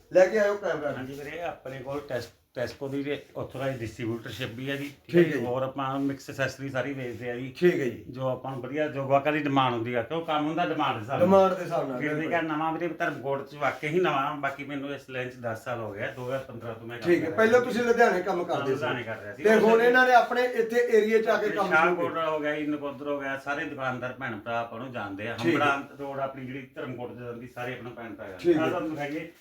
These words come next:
Speaker 1: ਹਾਂਜੀ।
Speaker 2: ਇਹ ਕੁਛ ਵੈਰਾਈਟੀ ਅਸੀਂ ਵੀਰੇ ਲੈ ਕੇ ਆਏ ਆ। ਬਾਈ ਜੀ ਆਪਣੇ ਕੋਲ ਏਅਰਪੋਰਟ ਟੂ ਆ ਜੀ।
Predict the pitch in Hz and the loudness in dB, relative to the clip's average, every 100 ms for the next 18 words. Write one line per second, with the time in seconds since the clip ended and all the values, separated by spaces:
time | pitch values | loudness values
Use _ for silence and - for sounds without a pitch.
0 | - 131 127 180 190 - 165 156 156 170 | -6 -6 -4 -4 -2 -4 2 2 2 0
1 | 170 170 180 160 135 127 151 139 131 139 | -4 -4 -4 0 -2 -2 -4 -2 -4 -6
2 | 170 - - _ _ _ _ _ _ - | -8 -14 -20 _ _ _ _ _ _ -20
3 | - _ 120 131 143 151 131 135 131 135 | -20 _ -10 -8 -6 -8 -10 -10 -6 -6
4 | 131 135 117 135 135 127 113 117 123 | -6 -8 -10 -10 -12 -8 -6 -6 -6